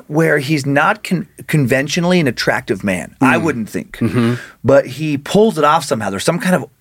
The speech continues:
Speaker 1: energy around him.
Speaker 2: Just a different aura.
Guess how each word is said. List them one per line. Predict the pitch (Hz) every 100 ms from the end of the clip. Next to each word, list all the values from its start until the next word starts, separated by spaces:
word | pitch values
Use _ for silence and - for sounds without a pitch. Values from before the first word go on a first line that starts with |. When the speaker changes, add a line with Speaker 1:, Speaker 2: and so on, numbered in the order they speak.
| -
Speaker 1:
energy | 143 160 113 104
around | 95 87 85
him. | 95 - -
Speaker 2:
Just | 131
a | 127
different | 95 151 - 151 -
aura. | 131 135 117 -